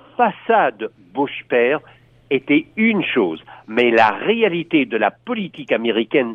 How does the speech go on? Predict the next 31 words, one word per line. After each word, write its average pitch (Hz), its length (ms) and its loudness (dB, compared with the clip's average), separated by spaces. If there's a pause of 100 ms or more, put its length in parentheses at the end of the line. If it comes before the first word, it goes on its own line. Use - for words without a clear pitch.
du 95 220 -14
C - 260 -8
I 170 60 4
A 139 480 2 (260)
et 123 80 -2
dans 110 140 0
le, 101 120 0 (300)
dans 101 100 2
le 92 140 -4
Golfe, 170 380 2 (100)
dans 101 140 -4
le 90 100 -4
Moyen-Orient, 135 1000 0 (640)
était 110 340 0 (260)
tout 180 300 -2
autre. 87 500 0 (200)
Donc 131 220 2
il 196 80 2
faut 208 200 4
faire 202 200 2
la 175 140 4
part 175 400 -2
des 123 180 -2
choses 127 400 -2 (380)
entre 135 520 2 (400)
ce - 60 -16
qui 127 160 -12 (240)
semble 196 440 4
être 92 520 -2 (480)
la 110 160 0
politique 135 720 -6